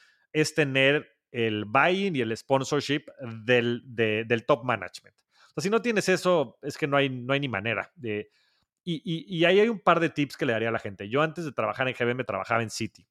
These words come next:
Y digo, estaba empezando mi carrera profesional y era,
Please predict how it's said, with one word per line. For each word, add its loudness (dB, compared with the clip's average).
Y -2
digo, 6
estaba 2
empezando -2
mi -4
carrera 2
profesional -2
y -4
era, 2